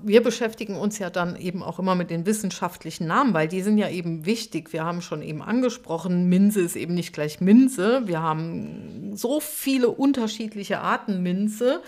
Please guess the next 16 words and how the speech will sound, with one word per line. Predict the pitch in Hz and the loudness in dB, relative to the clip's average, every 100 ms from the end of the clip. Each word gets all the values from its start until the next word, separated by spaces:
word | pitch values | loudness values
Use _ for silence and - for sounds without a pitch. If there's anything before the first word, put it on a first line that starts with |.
| - - 208 | -18 -16 -4
Ich | 214 202 - | -2 -2 -4
schau | 214 240 | -4 -2
jetzt | 277 - | -2 -4
mal | 214 196 | -6 -4
gerade | 180 180 247 | -4 -4 -2
in | 202 175 | -4 -2
deinem | 175 175 156 | -2 -2 -8
Fachbuch. | - 269 - - 175 214 311 - - _ - | -6 -6 -6 -12 -6 -4 -6 -12 -20 _ -4
Da | 202 214 | 0 0
alleine | 202 196 180 175 233 294 | -2 -4 -4 -2 -2 -4
schreibst | 294 - 185 196 226 - - | -8 -8 -2 -2 -2 -10 -12
du | 262 269 - | -8 -8 -8
über | 220 220 220 208 196 196 - | -4 0 0 0 -2 -2 -4
eins, | 170 170 208 254 - | -6 -6 -6 -6 -10
zwei, | - 180 156 156 | -4 -2 -4 -8
drei, | - 160 156 180 254 | -10 -4 0 2 0